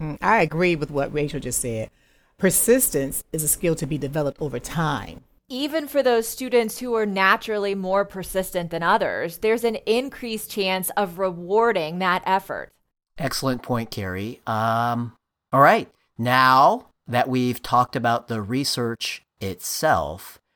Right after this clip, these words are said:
Speaker 3: I'm curious, what are you going to do with it, and who are you going to share it with?
Speaker 1: Well, we certainly can't keep it a secret. <laughs>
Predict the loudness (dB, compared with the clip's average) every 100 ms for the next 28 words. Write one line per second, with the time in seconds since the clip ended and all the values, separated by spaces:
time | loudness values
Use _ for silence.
0 | _ -6 -4 0 2 2 2 0 -2 -6
1 | -12 _ _ _ _ -16 -2 4 6 4
2 | -2 -12 _ -6 -4 -2 -2 -2 -4 -4
3 | -6 -10 -6 -2 0 0 -4 -10 -12 -12
4 | _ -12 -8 -6 -6 -2 2 8 10 10
5 | 8 2 _ _ _ 0 2 4 2 2
6 | 0 4 4 4 0 -4 -8 -16 _ _
7 | _ _ _ 6 8 8 4 0 0 2
8 | 4 2 -2 -2 6 6 6 2 -2 2
9 | 0 0 -6 -4 -2 0 2 0 0 -4
10 | -4 _ _ -16 -8